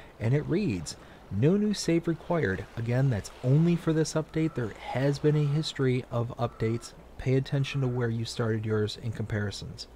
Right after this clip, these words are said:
And it continues to read, "Fix land prices. Fix problem that didn't allow sale of field ten. Fix land building vehicles available at the start of the career. Sidewalk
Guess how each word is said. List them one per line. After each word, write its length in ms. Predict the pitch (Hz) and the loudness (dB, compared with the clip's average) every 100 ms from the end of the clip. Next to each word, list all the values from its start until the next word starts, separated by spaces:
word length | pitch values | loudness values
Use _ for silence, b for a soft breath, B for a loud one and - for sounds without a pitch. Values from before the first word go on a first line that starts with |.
| - - B B B B B B B B - | -20 -20 B B B B B B B B -6
And 380 | 123 131 131 135 | 2 4 6 6
it 160 | 139 139 | 2 2
continues 480 | 143 185 226 220 | 0 2 0 0
to 120 | - 185 | -2 -2
read, 460 | 190 190 104 80 - - - - - - | 0 0 0 -4 -12 -20 -20 -20 -20 -20
"Fix 420 | - 202 - 127 | 4 4 4 0
land 340 | 143 202 202 | 0 0 -4
prices. 540 | - 104 95 87 95 - - | -4 -4 -4 -6 -8 -10 -2
Fix 220 | 185 - | -2 -2
problem 460 | - 175 180 185 | -4 -2 0 2
that 320 | 156 113 117 - | 2 0 -2 4
didn't 240 | 196 220 | 4 4
allow 400 | - 151 151 151 | 0 2 2 0
sale 360 | - 156 156 156 | -2 2 2 2
of 140 | 123 | -2
field 300 | - 117 101 - | -2 -2 -2 -6
ten. 460 | - 113 131 208 - B B B - | -4 0 0 0 -6 B B B -20
Fix 400 | - 220 - - | 0 0 0 -4
land 440 | 120 180 220 220 - 123 | 0 0 0 -4 -6 2
building 360 | 147 190 196 180 | 2 2 0 0
vehicles 640 | 123 160 226 - 135 120 | -2 0 0 0 -2 0
available 580 | 117 147 170 156 160 - | 0 0 2 0 0 -2
at 140 | 131 123 | -6 -4
the 60 | |
start 340 | - - 117 117 | -2 2 4 2
of 100 | 110 | -2
the 60 | |
career. 480 | - 107 110 151 226 - - - - - | -6 -2 2 2 0 -8 -20 -20 -20 -8
Sidewalk 580 | - 160 220 214 202 | -2 0 0 0 -2